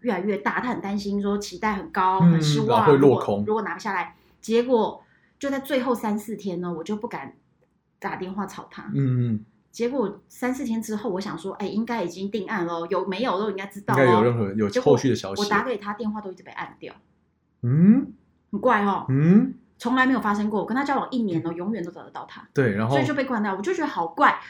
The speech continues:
Speaker 1: 我就决定啊，打给他。
Speaker 2: 他躲，躲你吗？还是怎么样？
Speaker 1: 打给他家隔壁，就是他姑姑开的那个民宿嘛，因为我之前住那边。
Speaker 2: 嗯。嗯。
Speaker 1: 我就打到那个民宿电话去。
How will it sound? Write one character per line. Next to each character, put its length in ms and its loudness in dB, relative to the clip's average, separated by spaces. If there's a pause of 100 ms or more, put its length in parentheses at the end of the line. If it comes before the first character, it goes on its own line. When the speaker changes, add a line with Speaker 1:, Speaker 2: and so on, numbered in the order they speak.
Speaker 1:
我 100 0
就 140 -2
决 120 0
定 140 0
啊， 240 -6
打 100 -6
给 180 2
他。 100 0
Speaker 2:
他 180 4
躲， 120 0
躲 60 2
你 200 0
吗？ 280 -10 (200)
还 100 -4
是 60 4
怎 20 6
么 0 -
样？ 20 6
Speaker 1:
打 80 4
给 160 2
他 400 0
家 460 0
隔 240 -4
壁， 240 -6
就 100 -6
是 220 -6
他 300 -2
姑 220 -2
姑 120 -4
开 140 -4
的 80 -8
那 60 -10
个 40 -8
民 160 -10
宿 160 -10
嘛， 140 -14
因 60 -2
为 60 0
我 60 2
之 60 2
前 100 2
住 120 -2
那 100 -8
边。 200 -6
Speaker 2:
嗯。 360 2
嗯。 40 -8 (160)
Speaker 1:
我 100 -6
就 120 -2
打 220 0
到 120 0
那 60 -4
个 80 -6
民 160 -6
宿 100 -8
电 140 -8
话 140 -8
去。 280 -12